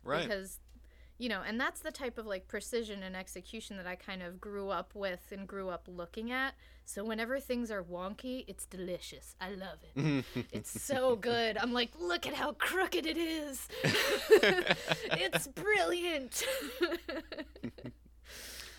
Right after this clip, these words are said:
Speaker 1: I,
Speaker 2: Like,
Speaker 1: that's true, and al-,
Speaker 2: so
Speaker 1: yeah.
Speaker 2: I love it. <laughs>
Speaker 1: It's also a little bit true of, like, we're sort of not to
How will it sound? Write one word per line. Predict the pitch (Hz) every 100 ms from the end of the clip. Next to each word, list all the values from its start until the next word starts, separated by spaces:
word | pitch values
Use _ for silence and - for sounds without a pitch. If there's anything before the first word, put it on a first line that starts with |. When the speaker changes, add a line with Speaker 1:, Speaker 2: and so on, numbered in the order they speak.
| - -
Speaker 1:
I, | -
Speaker 2:
Like, | 285 277
Speaker 1:
that's | -
true, | - 269
and | -
al-, | - -
Speaker 2:
so | 262 - 294
Speaker 1:
yeah. | 175 127
Speaker 2:
I | 240
love | 247 247 220
it. | 180 - -
<laughs> | - - 554 494 587 415 - 415 302 - 269 - 277 - - - -
Speaker 1:
It's | - 143 -
also | - 139 156 156
a |
little | 117 120
bit | 127 123
true | - 123
of, | 120
like, | 113 113 - - - - - - - - - - - -
we're | 127
sort | 165 170
of | 160 - - - - - - - - - - - - - - - - - - - - - - - - - -
not | 104 104 117 117
to | - 120 113 104 101